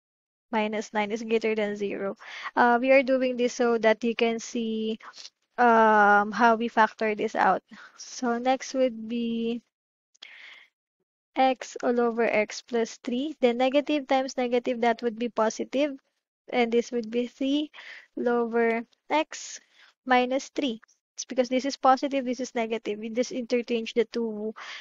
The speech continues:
terms. Minus x plus nine all over x squared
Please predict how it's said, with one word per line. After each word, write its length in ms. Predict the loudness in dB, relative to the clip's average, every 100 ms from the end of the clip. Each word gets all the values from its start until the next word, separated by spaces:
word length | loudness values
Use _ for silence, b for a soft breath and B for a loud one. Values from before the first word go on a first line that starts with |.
| B
terms. 480 | 0 0 -2 -14 -14 -18 B B B _ _ 0
Minus 920 | 2 2 0 0 -2 -2 -6 -10 -20 _ _ _ _ -2
x 240 | -2 -2
plus 340 | -2 -2 -2 -2
nine 480 | 0 2 -2 -8 -14 _ _ _ _ -6
all 140 | 0
over 320 | 2 2 0 -2
x 400 | 0 -2 -2 -10
squared 460 | -4 -2 -2 -4